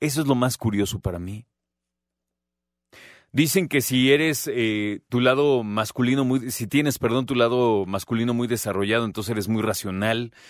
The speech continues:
tienes un pensamiento matemático de planeación, eres muy ubicado, ¿no? Pues yo conozco muchas mujeres así también.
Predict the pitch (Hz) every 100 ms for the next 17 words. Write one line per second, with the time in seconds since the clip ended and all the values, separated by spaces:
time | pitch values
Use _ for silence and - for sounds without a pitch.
0 | - - 120 123 120 110 123 120 123 117
1 | 113 117 107 - 104 107 110 - 110 -
2 | 113 107 117 104 98 87 - 117 123 113
3 | 110 113 113 113 95 80 120 110 113 113
4 | 113 _ _ _ _ - 107 175 254 _
5 | _ _ _ _ _ _ _ _ - 98
6 | 165 - 90 - 92 90 95 85 - 87
7 | 78 82 - 76 76 71 65